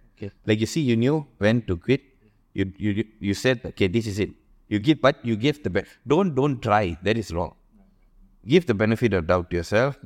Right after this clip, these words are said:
Speaker 2: Go all out, go for it. And things will work out well if you're sincere. But know the line. And when it's time, it's okay. Just quit. But no, nothing to prove to anyone.
Speaker 1: Until what age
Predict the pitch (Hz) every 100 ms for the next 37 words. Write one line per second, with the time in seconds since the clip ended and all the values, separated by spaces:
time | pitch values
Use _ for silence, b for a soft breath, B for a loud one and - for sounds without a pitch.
0 | 113 117 151 117 113 120 123 - 101 123
1 | 117 135 - _ _ _ _ - 117 190
2 | 185 139 151 131 117 123 117 117 123 101
3 | - 95 - 107 104 131 98 - 120 156
4 | - - 123 107 135 147 98 80 80 90
5 | 87 - - 85 87 92 90 - 135 165
6 | 196 _ - - _ _ _ - _ -
7 | - 95 110 78 82 _ _ 104 - -
8 | _ 92 85 _ _ _ - 117 95 110
9 | 123 - 110 135 95 98 - 76 78 73
10 | - _ _ _ _ 135 147 196 170 120
11 | 127 151 - 139 127 -